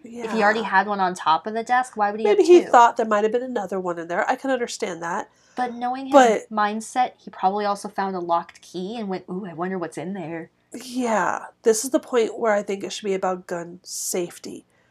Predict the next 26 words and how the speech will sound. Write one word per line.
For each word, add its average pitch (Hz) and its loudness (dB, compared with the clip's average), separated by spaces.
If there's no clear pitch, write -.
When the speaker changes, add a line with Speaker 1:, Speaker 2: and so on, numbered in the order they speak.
Speaker 2:
Scott - 4
did 202 -6
not 202 2
have 180 -4
Speaker 1:
Proper 190 -6
Speaker 2:
proper 214 4
gun 180 -2
safety. - -6
Speaker 1:
No. 202 -4
Speaker 2:
He 233 2
did 220 -2
not 220 6
practice 214 0
gun 180 -4
safety. 175 -8
Speaker 1:
No. 208 -6
Speaker 2:
He 247 2
ignored 220 4
all 208 2
gun 196 -4
safety 175 -6
rules, 180 -4
and 190 -6
we've 214 -4
seen 294 0
that 190 -6